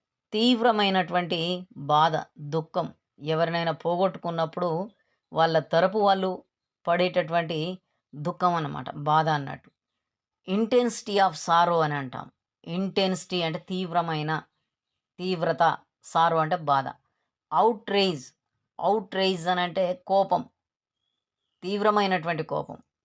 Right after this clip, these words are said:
ఎలాంటి కోపం అంటే ఎప్పుడైనా అన్యాయం జరిగినప్పుడు,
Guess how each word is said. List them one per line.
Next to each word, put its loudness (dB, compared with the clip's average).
ఎలాంటి 0
కోపం -2
అంటే -4
ఎప్పుడైనా 0
అన్యాయం 0
జరిగినప్పుడు, -2